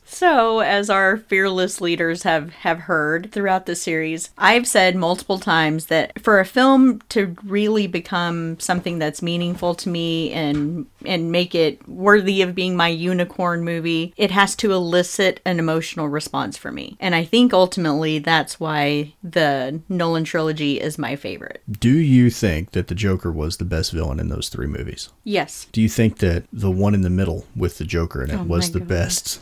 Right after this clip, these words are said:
Speaker 2: of
Speaker 1: That
Speaker 2: the
Speaker 1: one's called
Speaker 2: three
Speaker 1: The Dark
Speaker 2: movies?
Speaker 1: Knight.
Speaker 2: Right. So the one with the Joker in it, was it the best of the three movies?
Speaker 1: I used to think so. Um, if I
Speaker 2: What?
Speaker 1: if I was, if I was, like, I, I really thought about this a lot, especially in the last few days, um, after seeing this new film. For the longest time, I was thinking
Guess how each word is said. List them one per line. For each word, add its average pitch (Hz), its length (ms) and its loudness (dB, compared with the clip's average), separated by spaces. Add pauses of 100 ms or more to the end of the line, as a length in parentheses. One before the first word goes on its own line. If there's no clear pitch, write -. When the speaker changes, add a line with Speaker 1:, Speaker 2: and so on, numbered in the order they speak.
Speaker 2:
of - 80 -4
Speaker 1:
That - 20 -
Speaker 2:
the 202 140 4
Speaker 1:
one's 214 100 -2
called 196 160 2
Speaker 2:
three 202 80 2
Speaker 1:
The 175 40 0
Dark 170 160 2
Speaker 2:
movies? - 100 -6
Speaker 1:
Knight. 156 380 -6
Speaker 2:
Right. 76 280 -4
So - 160 -2
the 92 100 2
one 120 160 4
with 110 100 -2
the 92 40 2
Joker 95 400 2
in 82 60 -2
it, - 100 -4
was 92 200 0
it 104 120 0
the 98 60 -4
best 92 440 0
of 90 120 -2
the 87 80 -2
three 87 220 -4
movies? - 580 -6
Speaker 1:
I 226 280 -2
used 233 400 -2
to 233 80 0
think 190 240 -6
so. - 360 -10
Um, 170 380 -4
if 175 180 -10
I 180 80 4
Speaker 2:
What? - 220 -2 (220)
Speaker 1:
if 196 160 -6
I 196 140 2
was, 220 280 0
if 214 180 -2
I 185 140 8
was, 190 280 -4
like, 185 220 -2
I, 233 340 -2
I 240 120 4
really 226 340 0
thought 185 180 2
about 180 220 0
this 165 180 -6
a 165 60 -2
lot, 156 180 0
especially 165 480 -4
in 160 80 -6
the 160 60 -6
last 147 280 -4
few 160 160 -4
days, 147 480 -2 (120)
um, 147 320 0
after 170 240 -6
seeing 160 240 -4
this 147 160 -6
new 151 160 -4
film. 147 300 -4
For 220 180 -2
the 208 100 -2
longest 202 340 -4
time, 220 320 -2
I 190 260 -4
was 180 380 -2
thinking 165 640 -6